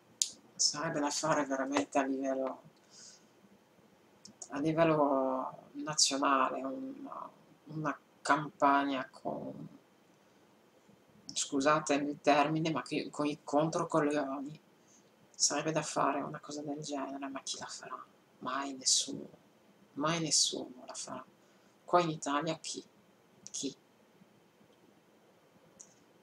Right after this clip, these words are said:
Perderebbero troppi voti. Già. E ne guadagn-, e forse non ne guadagnerebbero abbastanza.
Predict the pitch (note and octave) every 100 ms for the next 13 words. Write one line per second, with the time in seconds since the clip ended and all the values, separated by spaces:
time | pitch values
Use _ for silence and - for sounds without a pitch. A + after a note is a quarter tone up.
0 | - C#3 C3+ C3+ C3+ C#3 C3+ C#3+ D3 D3
1 | D#3 D#3 - - - _ - - _ -
2 | - - - - - - - - _ -
3 | D3+ C#3 - - - - _ _ _ -
4 | _ - _ _ - _ _ _ _ _
5 | _ _ - - D3+ D3+ D3 C#3+ C#3+ C#3
6 | - - D#3 D3 C3+ C3+ C3+ C3+ C3+ C#3
7 | C#3 C3+ C#3 C3+ C3+ C3+ C3+ C#3 C3+ C3+
8 | - C3 - - -